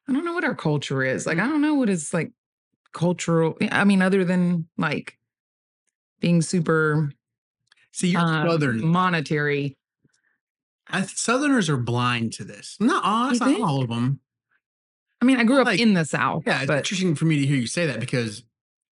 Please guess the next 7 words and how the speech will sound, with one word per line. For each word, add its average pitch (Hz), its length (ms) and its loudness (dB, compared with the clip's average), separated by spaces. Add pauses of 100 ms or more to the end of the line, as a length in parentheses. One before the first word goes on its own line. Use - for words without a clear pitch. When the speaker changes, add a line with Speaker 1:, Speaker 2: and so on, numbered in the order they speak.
(280)
Speaker 3:
I, 151 460 -2
I 151 160 -2
moved 139 260 0
here 131 80 0
from 120 160 -2
the 117 60 0
Midwest. 113 760 -4